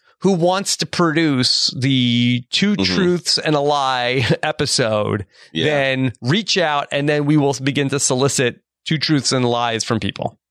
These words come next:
Speaker 2: Oh, by the, speaking of soliciting from listeners. All right. So maybe next week we'll put that on the wheel. Um, speaking of soliciting things from listeners.
Speaker 1: Uh-oh.
Speaker 2: Uh, yeah, no, we want, because this is the sixty-fourth episode, we are ready to have a, uh,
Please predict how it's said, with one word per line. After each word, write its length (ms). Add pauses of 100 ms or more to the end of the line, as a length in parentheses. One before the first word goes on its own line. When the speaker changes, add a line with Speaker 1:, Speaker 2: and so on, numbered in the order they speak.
(500)
Speaker 2:
Oh, 180
by 180
the, 120
speaking 340
of 80
soliciting 480
from 220
listeners. 180
All 80
right. 80
So 140
maybe 240
next 240
week 100
we'll 80
put 160
that 140
on 40
the 60
wheel. 180 (720)
Um, 520 (100)
speaking 500
of 100
soliciting 500
things 300
from 180
listeners. 440
Speaker 1:
Uh-oh. 220 (500)
Speaker 2:
Uh, 420
yeah, 260
no, 140
we 460
want, 420
because 180
this 100
is 60
the 40
sixty-fourth 420
episode, 440
we 100
are 80
ready 300
to 160
have 320 (480)
a, 400 (140)
uh, 240